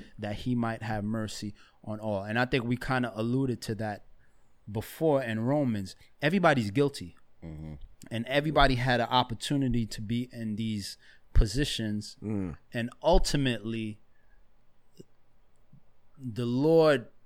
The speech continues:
Speaker 1: puts you in a position where you're gonna have to do it his way.
Speaker 3: Mm.
Speaker 1: You can't do it no other way.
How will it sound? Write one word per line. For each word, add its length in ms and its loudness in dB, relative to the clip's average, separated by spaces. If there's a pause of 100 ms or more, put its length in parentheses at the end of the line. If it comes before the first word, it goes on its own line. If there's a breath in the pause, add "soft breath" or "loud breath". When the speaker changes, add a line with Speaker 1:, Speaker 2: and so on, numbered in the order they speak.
(260)
Speaker 1:
puts 340 2
you 100 -4
in 160 -2
a 60 -2
position 800 -4
where 480 0 (1080)
you're 280 6
gonna 160 4
have 260 2
to 100 0
do 200 0
it 80 -4
his 360 0
way. 340 -6 (920)
Speaker 3:
Mm. 200 -6 (280)
Speaker 1:
You 160 -2
can't 480 4
do 180 6
it 80 6
no 220 4
other 260 0
way. 280 -2